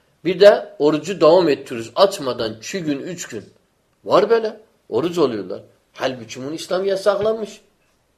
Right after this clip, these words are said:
Oruç her gün olabilirsin. Ama saati var. İmsa-, orucun zamanı var. Fecirden gün batana kadar. Ondan sonra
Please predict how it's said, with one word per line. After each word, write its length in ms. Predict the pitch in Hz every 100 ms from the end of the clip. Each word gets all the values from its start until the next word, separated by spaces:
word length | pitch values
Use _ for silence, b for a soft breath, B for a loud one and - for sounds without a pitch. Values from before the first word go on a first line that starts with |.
| _ _ _ _ _ _ _ -
Oruç 420 | 113 165 165 143
her 140 | 185
gün 200 | 208 208
olabilirsin. 640 | 208 220 220 233 247 - 104 b b b
Ama 260 | 107 156 220
saati 460 | - 123 127 -
var. 160 | 233 135 - _ _ _ _ _ _ _ _ _ _ _ _ _
İmsa-, 360 | 117 113 - -
orucun 580 | 131 135 135 226 277 -
zamanı 500 | 110 120 135 151 202
var. 180 | 190 101 - _ _ _ _ _ _ _ _ _
Fecirden 800 | - 139 127 165 165 247 302 -
gün 460 | - 120 202 285 -
batana 480 | 151 147 143 147 143
kadar. 300 | 104 95 98 127
Ondan 320 | 131 156 220
sonra 460 | 214 190 220 285